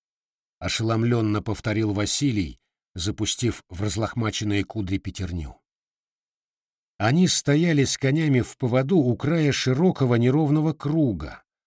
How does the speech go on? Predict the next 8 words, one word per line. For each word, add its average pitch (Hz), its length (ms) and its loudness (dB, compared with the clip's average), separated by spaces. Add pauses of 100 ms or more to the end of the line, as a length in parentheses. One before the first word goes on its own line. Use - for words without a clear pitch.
(280)
выжженного 110 840 0
чужой 110 640 0 (280)
и 95 100 -2
насквозь 117 640 0
чуждой 110 500 2
человеческому 110 800 -2
миру 110 240 0
волжбой. 104 640 -4